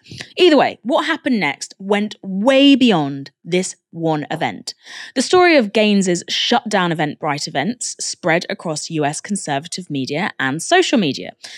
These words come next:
Gaines herself posted Eventbrite's email the next day on X and encouraged a boycott of the company. She wrote this, "I love all the people in my comments saying they've deleted their Eventbrite account.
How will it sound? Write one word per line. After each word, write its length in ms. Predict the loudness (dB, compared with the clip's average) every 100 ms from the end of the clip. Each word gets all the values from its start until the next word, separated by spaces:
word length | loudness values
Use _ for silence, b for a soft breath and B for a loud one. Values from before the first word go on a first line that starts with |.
| B
Gaines 280 | 0 0 0
herself 500 | -4 -2 0 -2 -4
posted 340 | -2 -2 -2
Eventbrite's 540 | -2 -2 -2 -2 -2 -4 -2
email 300 | 0 0 0
the 80 |
next 260 | -4 -4 -4
day 300 | -2 -2 -2
on 200 | -6 -6 -8
X 360 | -8 -6 -10 -14 b b b
and 80 | 2
encouraged 560 | 2 0 2 2 0
a 120 | -2 -2
boycott 500 | 0 0 -2 -10 -8
of 160 | -8 -8
the 100 | -6
company. 540 | 2 2 2 -4 -6 -14 _ b
She 160 | -8
wrote 220 | -6 -4 0
this, 380 | 0 -2 -10 -12 _ _ 2
"I 100 | 4
love 180 | 4 2
all 180 | 2 4
the 80 | 4
people 280 | 4 4 4
in 80 |
my 80 | 2
comments 420 | 2 -2 -2 -2
saying 340 | -2 0 2 2
they've 200 | 2 2
deleted 460 | 0 0 -2 -4
their 180 | 0 0
Eventbrite 540 | 2 0 0 -6 -6 -10
account. 420 | -8 -8 -8